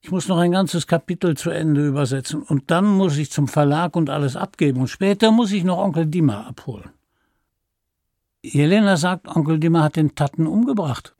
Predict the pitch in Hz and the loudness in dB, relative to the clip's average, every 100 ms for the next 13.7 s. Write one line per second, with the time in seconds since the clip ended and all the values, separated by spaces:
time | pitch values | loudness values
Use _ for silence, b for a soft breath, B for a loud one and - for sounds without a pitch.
0 | _ - 131 120 120 - _ _ _ - | _ -8 -8 -6 -8 -8 _ _ _ -4
1 | 180 190 220 190 - _ _ _ _ _ | -4 -2 -4 -4 -16 _ _ _ _ _
2 | _ _ _ _ _ 139 - 147 123 - | _ _ _ _ _ -10 -8 -8 -8 -12
3 | - _ _ _ _ _ _ _ - 127 | -20 _ _ _ _ _ _ _ -12 -10
4 | 104 107 104 - 113 101 _ _ _ 120 | -8 -10 -12 -10 -10 -10 _ _ _ -14
5 | - - 139 127 104 123 - - - _ | -14 -6 -4 -4 -6 -8 -8 -12 -20 _
6 | _ _ _ _ _ - 139 139 120 104 | _ _ _ _ _ -10 -6 -4 -4 -2
7 | 139 - 135 - 123 143 160 - _ _ | -4 -4 -8 -6 -4 -2 -4 -8 _ _
8 | _ _ _ _ _ _ _ _ 131 135 | _ _ _ _ _ _ _ _ -6 -4
9 | 127 143 147 127 b b _ - 131 - | -2 2 2 2 b b _ -8 -8 -4
10 | 127 143 - 208 233 196 - 220 175 107 | -4 -4 -4 -2 0 0 0 0 0 -2
11 | - _ _ _ _ _ _ _ _ _ | -10 _ _ _ _ _ _ _ _ _
12 | _ _ _ - 123 143 139 131 - 143 | _ _ _ -8 -2 2 2 0 -2 0
13 | 131 - 127 147 131 117 | 0 -2 -4 0 0 0